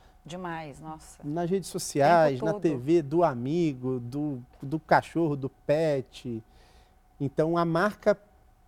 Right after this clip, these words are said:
Speaker 2: que escolhe tá nesse ambiente precisa trazer algo, né, pra essa conversa, precisa ser relevante. Então, acho que os consumidores também tão mais exigentes,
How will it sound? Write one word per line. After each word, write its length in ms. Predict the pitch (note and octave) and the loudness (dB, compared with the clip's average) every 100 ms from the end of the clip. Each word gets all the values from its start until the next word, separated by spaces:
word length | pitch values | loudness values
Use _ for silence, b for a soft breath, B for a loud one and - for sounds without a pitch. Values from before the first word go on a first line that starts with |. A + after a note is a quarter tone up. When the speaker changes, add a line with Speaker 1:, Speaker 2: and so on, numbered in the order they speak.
| _ _ _ | _ _ _
Speaker 2:
que 180 | - G#3 | -4 -2
escolhe 500 | G3 - D#3+ F#3 F3+ | -4 2 4 6 4
tá 220 | - D#3 | 2 2
nesse 320 | D#3+ D3+ - | 2 -4 -4
ambiente 600 | C#3 B2+ B2+ E3 F3 - | -6 -2 -2 -2 -4 -8
precisa 600 | - - D#3+ F#3+ F#3+ E3 - _ _ - | -8 -4 -4 -4 0 0 0 _ _ 2
trazer 460 | D3 C3 A2+ C#3+ | 4 4 2 4
algo, 420 | B2+ B2+ A#2+ A#2 A2+ | 4 4 0 -4 -4
né, 300 | C3+ C3 A#2+ - | -8 -8 -8 -4
pra 100 | C3+ | -2
essa 160 | B2 C3+ | -2 -4
conversa, 600 | C#3 A#2+ A#2+ A2+ - A2+ | -6 -2 -2 -2 -6 -12
precisa 200 | - D#3+ | -8 -6
ser 180 | D#3+ | -2
relevante. 800 | C#3 C3+ B2 A2 A2 G2+ - - _ b b b b - | 0 2 2 0 -4 -6 -12 -20 _ b b b b 0
Então, 120 | D3+ | 0
acho 100 | - | 0
que 60 | |
os 60 | E3+ | -6
consumidores 680 | E3+ - F3+ C#3 E3 G#3+ E3+ | -6 -4 -2 2 4 2 0
também 300 | F3 D3+ E3 | -4 -4 -4
tão 160 | F3 | -6
mais 300 | D#3+ D#3 D#3+ | -4 -4 -4
exigentes, 1000 | D3+ C#3 D3 A2+ C3 D3+ D#3 - D#3+ - | -4 -6 -6 -6 -4 -4 -6 -8 -10 -10